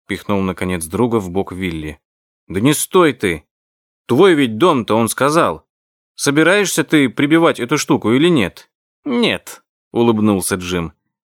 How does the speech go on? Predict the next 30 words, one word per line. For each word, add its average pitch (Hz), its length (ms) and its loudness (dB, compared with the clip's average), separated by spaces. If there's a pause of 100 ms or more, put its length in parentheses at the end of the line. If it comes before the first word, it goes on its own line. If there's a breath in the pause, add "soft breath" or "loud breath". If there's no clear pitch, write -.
(240)
"Зачем 208 440 0
веселье 110 460 0
портить?" - 560 -6 (600)
"Да 95 140 -2
какое 208 440 2
веселье? 170 760 0 (420)
Рехнулся, 240 640 2
что 160 300 4
ли? 87 240 -2 (520)
Я 165 200 2
тащу 170 320 0
лестницу, 123 500 0
а 131 60 4
ты 208 300 0 (520 soft breath)
давай 156 320 2
за 135 100 2
молотком 156 460 2
с 95 60 -4
гвоздями. 95 680 -2 (340)
И 160 100 2
проволоку 151 540 4
не 127 100 4
забудь". 110 520 0 (760)
Вилли 160 420 0
мигом 143 360 2
приволок 113 400 0
лестницу, 101 640 -2
а 101 60 -4
Джим, 113 340 0
похоже, 160 480 2